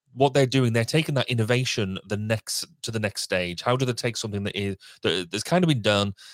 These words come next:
um, in, in, in a way, um, but actually making it cheaper, making it more effective, making it so that it is a different way of, of playing with it. And it'll be inter-, interesting to see, A, if they can pull it off, 'cause I think it is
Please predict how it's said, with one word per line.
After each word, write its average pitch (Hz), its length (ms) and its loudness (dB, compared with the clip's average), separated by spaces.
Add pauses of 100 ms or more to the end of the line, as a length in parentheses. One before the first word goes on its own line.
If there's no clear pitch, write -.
(220)
um, 98 720 4 (260)
in, 98 600 0
in, 101 200 -2
in 101 160 -2
a 95 40 4
way, 98 380 0 (400)
um, 95 640 4 (200)
but 113 160 2
actually 107 220 -2
making 101 180 -2
it 87 80 -6
cheaper, 90 180 -4
making 107 360 0
it - 20 -4
more 101 140 0
effective, 95 360 -4
making 110 300 -4
it - 60 -10
so 98 500 0 (140)
that 101 240 0
it 104 160 -4
is 101 120 -4
a 107 40 -2
different 104 580 -4
way 98 400 -4
of, 92 220 -4
of 90 160 -8
playing 92 280 -4
with 90 140 -8
it. 85 100 -10 (400)
And 117 80 -2
it'll 120 80 4
be 123 60 2
inter-, 143 400 0
interesting 123 300 -4
to 110 60 -8
see, 110 280 -4
A, 143 140 2
if 156 80 -2
they 160 60 -4
can 123 120 -10
pull 117 120 -2
it 95 120 2
off, 110 160 0
'cause 110 140 -6
I 120 40 -6
think 196 160 -6
it 151 80 0
is 156 300 0